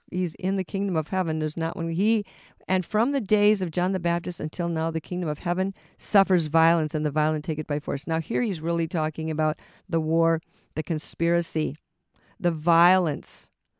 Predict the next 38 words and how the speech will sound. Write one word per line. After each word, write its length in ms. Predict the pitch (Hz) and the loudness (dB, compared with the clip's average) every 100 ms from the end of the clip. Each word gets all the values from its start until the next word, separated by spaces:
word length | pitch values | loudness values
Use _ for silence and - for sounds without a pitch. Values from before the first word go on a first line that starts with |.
| _ _ - | _ _ -4
the, 220 | 175 170 | 0 0
the, 280 | - 170 165 - | 0 -2 -2 -2
the, 140 | 175 - | -2 0
and 140 | 190 | 2
we'll 100 | 208 | 2
see 220 | - 240 | 2 2
that 180 | 240 165 | 2 4
violence 380 | 160 160 165 - - | 2 2 0 -6 -4
play 240 | 180 175 | 0 2
out 160 | 165 160 | 2 0
in 120 | 156 | -2
Jesus' 460 | 165 156 156 160 | -2 -4 -4 -4
life 220 | 165 196 165 | -2 -2 -2
as 80 | |
they 80 | 151 | -4
begin 260 | 151 151 156 | -2 -2 -2
to 180 | 151 143 _ - | -2 -4 _ -8
throw 200 | 175 170 | -2 2
him 60 | |
off 160 | 160 160 | 2 0
the 80 | 160 | -2
cliff 340 | - 165 - | 0 0 0
and 140 | 165 | -4
try 180 | 147 156 | -2 -2
to 80 | 151 | -2
stone 320 | - 151 151 | -2 -2 0
him 140 | 175 175 | 0 -2
and, 160 | 151 - _ _ | -4 -8 _ _
and, 240 | - 151 151 | -4 -4 -4
and, 280 | - 160 151 - | -4 -4 -4 -10
you 160 | - | -10
know, 140 | 151 151 | -6 -6
set 240 | - 170 | 0 2
up 60 | 170 | 2
ambushments 580 | 160 160 175 - 170 - | 0 0 -2 -2 -6 -4
for 120 | 165 | -2
him 200 | 165 170 | -2 -2
and, 180 | 165 | -4